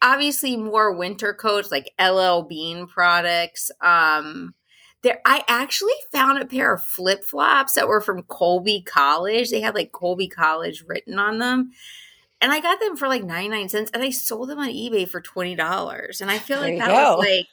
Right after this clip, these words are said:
Speaker 1: that was the universe saying, "You can <laughs> do this," because
Speaker 2: <laughs>
Speaker 1: somebody from this tiny college wants these flip-flops, and you got them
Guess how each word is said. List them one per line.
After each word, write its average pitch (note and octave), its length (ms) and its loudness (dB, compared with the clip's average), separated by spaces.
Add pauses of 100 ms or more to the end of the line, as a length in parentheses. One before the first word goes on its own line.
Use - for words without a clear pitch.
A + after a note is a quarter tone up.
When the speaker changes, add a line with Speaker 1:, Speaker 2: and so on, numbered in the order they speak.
Speaker 1:
that G#3+ 100 4
was A#3 220 -2
the G3 80 -10
universe F3+ 520 -10
saying, E3 240 -10
"You G3 140 -10
can C#4 260 4
<laughs> - 0 -
do B3+ 360 4
this," C4 760 4
because C4 500 4 (420)
Speaker 2:
<laughs> B3+ 400 -8 (180)
Speaker 1:
somebody B3 580 0
from G#3+ 180 -6
this G3+ 140 -4
tiny F#3+ 360 -2
college F3+ 500 0
wants D#3 260 0
these D#3+ 240 -8
flip-flops, - 600 0
and D3 180 -6
you D3+ 180 -6
got D3 340 -2
them D3 320 -10